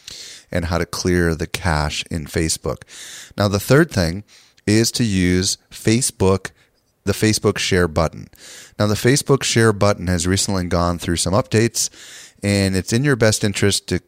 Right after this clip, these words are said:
make sure that you're either using the code directly from Facebook or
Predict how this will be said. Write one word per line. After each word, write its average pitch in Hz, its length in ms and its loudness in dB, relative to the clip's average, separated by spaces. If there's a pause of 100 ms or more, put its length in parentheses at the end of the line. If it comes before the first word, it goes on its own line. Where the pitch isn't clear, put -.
(140)
make 95 200 -2
sure 98 280 2
that 87 240 -2
you're 95 180 2
either 90 260 2
using 107 580 0 (320)
the 92 100 0
code 113 400 4
directly 101 400 2
from 110 200 -2
Facebook 113 600 0 (580)
or 107 480 4